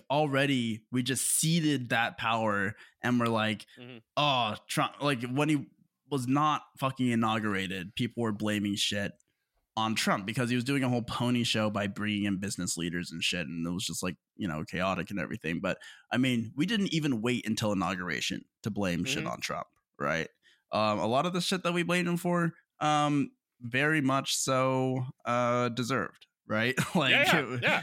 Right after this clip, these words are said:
Speaker 1: it's,
Speaker 2: No,
Speaker 1: it's not
Speaker 2: he
Speaker 1: like,
Speaker 2: was
Speaker 1: uh,
Speaker 2: very shitty
Speaker 1: <laughs>
Speaker 2: on covid. That thing that
Speaker 1: <laughs>
Speaker 2: Biden is very shitty on.
Speaker 1: <laughs> But
Speaker 2: It
Speaker 1: when, but we knew,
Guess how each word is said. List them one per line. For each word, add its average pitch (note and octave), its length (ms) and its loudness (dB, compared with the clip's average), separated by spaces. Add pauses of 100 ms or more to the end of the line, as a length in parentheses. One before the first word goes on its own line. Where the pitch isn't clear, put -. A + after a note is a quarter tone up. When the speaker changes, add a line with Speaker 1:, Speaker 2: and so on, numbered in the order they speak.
Speaker 1:
it's, D#3 280 0
Speaker 2:
No, B3+ 160 4
Speaker 1:
it's - 140 -14
not C#3 200 4
Speaker 2:
he - 60 4
Speaker 1:
like, D3 120 6
Speaker 2:
was C#3+ 100 0
Speaker 1:
uh, C3+ 100 4
Speaker 2:
very C3+ 300 4
shitty F#3+ 540 2
Speaker 1:
<laughs> - 0 -
Speaker 2:
on D3+ 140 -2
covid. D#3+ 520 0
That C3 220 -2
thing F#3 180 0
that E3 120 -2
Speaker 1:
<laughs> - 0 -
Speaker 2:
Biden F3 340 0
is C3+ 160 -6
very D3+ 500 0
shitty D3 420 0
on. G#2 260 0 (200)
Speaker 1:
<laughs> C#3+ 160 0 (600)
But F#3 180 4
Speaker 2:
It E3 140 0
Speaker 1:
when, G3+ 380 2
but E3 220 2
we G3+ 160 2
knew, G3 760 4